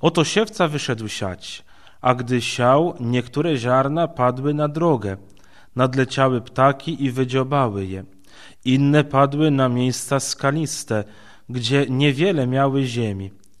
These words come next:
I wnet powschodziły, bo gleba nie była głęboka. Lecz gdy słońce wzeszło,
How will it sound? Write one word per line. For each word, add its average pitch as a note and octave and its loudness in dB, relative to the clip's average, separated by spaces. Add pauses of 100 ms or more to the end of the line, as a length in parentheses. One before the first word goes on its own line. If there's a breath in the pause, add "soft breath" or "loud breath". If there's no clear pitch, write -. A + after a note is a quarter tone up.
(140)
I C3 0
wnet C#3 -2
powschodziły, C3 -2 (400 loud breath)
bo C#3 4
gleba D#3+ 2
nie C#3+ 0
była C3 2
głęboka. B2+ -2 (580 soft breath)
Lecz C3+ 4
gdy C3+ 0
słońce E3 -2
wzeszło, C3+ -2